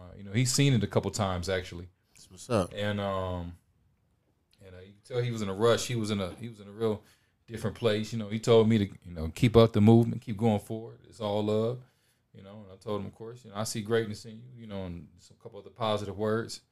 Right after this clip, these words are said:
Speaker 2: Right.
Speaker 1: You know, um, it's tough though, man. It's tough because it's like,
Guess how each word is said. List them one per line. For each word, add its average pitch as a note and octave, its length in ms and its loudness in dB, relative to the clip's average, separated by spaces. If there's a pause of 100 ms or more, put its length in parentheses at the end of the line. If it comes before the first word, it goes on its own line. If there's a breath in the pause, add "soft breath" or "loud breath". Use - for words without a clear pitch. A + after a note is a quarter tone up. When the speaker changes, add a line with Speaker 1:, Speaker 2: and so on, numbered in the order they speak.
(120)
Speaker 2:
Right. G2+ 360 -2
Speaker 1:
You G#2 140 -18
know, G2 320 -4
um, E2+ 400 -8 (480)
it's B2 160 -8
tough G#3 320 0
though, F#2 220 -4
man. G#2 240 -4
It's A2 140 -6
tough F3 260 -4
because G#2+ 260 -20
it's G#2+ 100 -20
like, A#2+ 280 0